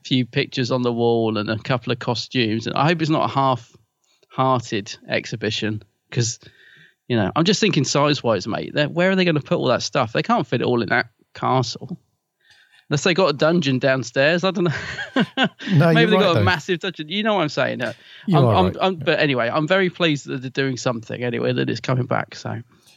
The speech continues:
Speaker 2: No, you are right. Uh, we went to Cardiff Castle a few months ago when we were there, and
Speaker 1: Yeah.
Speaker 2: it's, um,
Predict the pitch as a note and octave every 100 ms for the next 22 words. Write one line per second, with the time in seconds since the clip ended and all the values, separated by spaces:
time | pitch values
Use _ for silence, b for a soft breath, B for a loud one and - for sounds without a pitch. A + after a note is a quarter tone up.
0 | _ _ D#3+ G#2 G2 B2+ C3+ A2+ G2+ G2+
1 | - C#3 - C3 C#3+ D3 C3+ A#2+ A#2 G#2
2 | - A2+ G#2+ A2 - A2+ A2+ D3+ A2 G#2
3 | G2 G2 G2 G2 G2+ G2 - _ _ -
4 | G#2 D#3+ F3+ C#3+ A#2 - - F#3 E3 -
5 | - B2 A#2 A#2